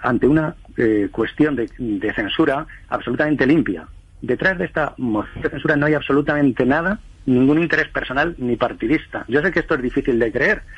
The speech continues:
pero evidentemente, mm, que si llega a ser alcalde el próximo día doce, la transparencia será absoluta y cualquier ciudadano y cualquier medio de comunicación podrá observar que no pasa absolutamente nada,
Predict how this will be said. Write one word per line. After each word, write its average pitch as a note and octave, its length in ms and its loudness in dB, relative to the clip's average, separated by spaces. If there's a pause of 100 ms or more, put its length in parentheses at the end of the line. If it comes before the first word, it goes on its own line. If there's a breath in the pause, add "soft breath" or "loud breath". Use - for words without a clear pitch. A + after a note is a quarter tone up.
(220 loud breath)
pero A2 160 0
evidentemente, D#3 800 2
mm, A2 220 -4
que A#2 180 -6
si A2+ 100 0
llega C3 160 4
a C#3+ 60 -2
ser C#3+ 100 0
alcalde C3 380 0
el G#2 60 -2
próximo B2 260 0
día A#2+ 120 4
doce, C#3+ 360 0 (460 loud breath)
la A#2+ 180 2
transparencia C3+ 880 2
será B2+ 300 -2 (300)
absoluta B2+ 720 2 (420 soft breath)
y B2 140 -2
cualquier A#2 340 -2
ciudadano B2+ 340 0
y A#2 60 -2
cualquier A2+ 240 0
medio A#2+ 180 4
de A2 60 0
comunicación A2+ 500 -4
podrá A2+ 300 0
observar A#2+ 540 -2 (160)
que G#2+ 120 -2
no A2+ 180 2
pasa B2 300 0
absolutamente A2 680 2
nada, A#2+ 320 2